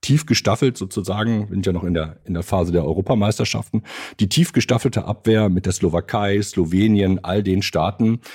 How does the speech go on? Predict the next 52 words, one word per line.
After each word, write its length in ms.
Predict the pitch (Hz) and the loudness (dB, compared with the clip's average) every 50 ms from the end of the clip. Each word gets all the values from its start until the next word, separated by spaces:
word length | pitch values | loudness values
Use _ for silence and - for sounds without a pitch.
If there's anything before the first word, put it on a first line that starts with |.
| - - - - _ | -20 -20 -20 -20 _
die 240 | - 98 101 107 110 | -2 2 4 4 4
in 160 | - - - | 4 4 4
der 100 | 98 95 | 2 2
zweiten 320 | - - 95 95 123 - 127 | 2 2 2 2 2 2 2
und 160 | 101 82 98 | 0 2 0
dritten 200 | 107 - - 110 | -2 0 0 -2
Reihe 280 | - 95 104 107 - - | 0 2 0 0 0 0
auch 180 | - 226 - | -2 0 2
ein 160 | 180 110 82 82 | 4 2 4 4
Veto 500 | 90 87 - - 87 78 73 76 - _ _ | 0 0 0 0 0 0 0 -2 -6 _ _
einlegen 640 | - 90 92 95 85 78 80 76 80 80 76 71 | -2 0 2 2 2 2 0 0 0 -2 -2 0
würden 300 | 78 78 82 113 135 135 | 2 2 2 4 2 2
und 160 | 95 92 92 | 2 0 -2
Verhandlungen 500 | - - 85 95 117 131 104 85 80 78 | -2 -2 0 2 2 2 2 2 0 0
machen 300 | 78 78 - 92 80 76 | -2 -2 -2 -4 -2 0
würden, 380 | 82 80 82 85 101 143 156 - - - - - - - - _ - | 2 2 2 2 2 0 -2 -4 -14 -20 -20 -20 -20 -20 -20 _ -2
ähnlich 360 | 101 104 107 113 120 107 - | 0 4 4 4 4 4 2
wie 80 | 107 101 | 2 2
sie 100 | 101 107 | 2 2
es 100 | 101 - | 0 0
schon 220 | - - 110 101 | 0 2 2 4
bei, 200 | 95 95 95 98 | 4 4 4 2
bei 180 | 69 82 92 92 | 2 0 0 0
Schweden 360 | - - - 104 151 165 113 | 0 0 0 2 4 4 2
gemacht 360 | 78 78 76 78 78 - - | 2 2 0 0 -2 -2 -2
haben, 140 | 92 87 90 | 0 2 2
mit 100 | 87 87 | 2 0
viel, 180 | - - 147 143 | 0 -2 -2 0
viel 160 | - 117 87 | 0 0 0
härteren 420 | 85 110 - - 87 78 80 78 | 0 -2 -2 -2 -2 -2 -2 -4
Kautelen 500 | - - 76 76 76 - - 82 76 73 | -4 -4 -6 -6 -6 -4 -4 -4 -2 -2
in 60 | 76 | -4
dem 120 | 76 76 78 | -4 -6 -8
Zusammenhang. 340 | - 85 78 73 85 92 87 | -6 -6 -4 -2 -2 -2 0
Und 240 | - 123 139 - | 2 2 2 2
man 140 | - 101 95 | 2 0 0
darf 160 | 85 95 92 | 0 0 -2
das 140 | - 92 87 | -4 -12 -12
auch 80 | - 90 | -6 -4
nicht 180 | 95 92 - | -4 -4 -4
rausnehmen. 420 | - 85 98 - 123 123 127 139 - _ - - - - - - - - _ - | -6 -8 -6 -4 -4 -4 -4 -6 -8 _ -20 -20 -20 -20 -20 -20 -20 -18 _ -2
Auch 160 | 104 98 - | -2 -2 0
Deutschland 720 | - 104 90 92 135 180 - - - 95 82 82 85 - - | 0 0 2 2 2 0 0 0 0 2 2 2 0 -2 -2
hat 240 | - 120 120 - | -4 -4 0 2
ja 60 | 120 98 | 2 0
diesen 260 | 98 104 110 110 107 | 2 2 2 2 2
Status 420 | - - - 90 - - 90 - | 2 2 -2 -2 -2 -4 -8 -8
quo, 220 | - - - 160 165 | -8 -2 2 2 2
den 180 | 113 85 82 | 4 2 2
wir 140 | 80 80 - | 2 0 0
heute 320 | 104 107 - 82 73 - | 0 -2 0 -2 -6 -4
haben, 400 | - 82 80 73 73 69 76 - | -4 -4 -4 -4 -6 -8 -8 -10